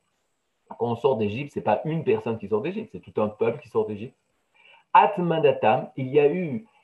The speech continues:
une perdurée dans le temps de ces récits, qui, qui se voulaient récits d'une nation, et cette nation existait. Lorsqu'on a, quand, lorsqu'on parle du roi Salomon, c'était, c'était, c'était un roi qui existait. Lorsqu'on parle de, de Yoshua,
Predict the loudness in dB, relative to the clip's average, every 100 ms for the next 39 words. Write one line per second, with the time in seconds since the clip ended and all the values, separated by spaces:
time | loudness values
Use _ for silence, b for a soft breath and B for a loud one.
0 | -8 -6 -6 0 2 2 -2 -2 4 4
1 | 4 0 0 -2 -2 -4 -2 -2 -2 -2
2 | -2 -4 -12 -12 _ _ _ _ _ _
3 | -4 -4 -4 -20 -16 -10 -6 -6 -4 2
4 | 2 2 -2 -4 -10 -6 -4 -2 -4 -4
5 | -6 -4 -6 -4 -4 -4 -4 -4 -6 -12
6 | -14 -8 -8 -10 _ _ b b -2 0
7 | -2 0 -2 -2 -2 -2 -4 -4 -2 2
8 | 2 2 0 0 0 -2 -2 -4 -6 -6
9 | -6 -6 -8 -10 -10 -10 -6 -4 -2 2
10 | 4 4 -2 -8 -10 -8 -4 -4 -4 B
11 | B -2 -2 -4 -2 -4 2 4 4 2
12 | 0 0 2 0 -2 -4 2 4 2 -2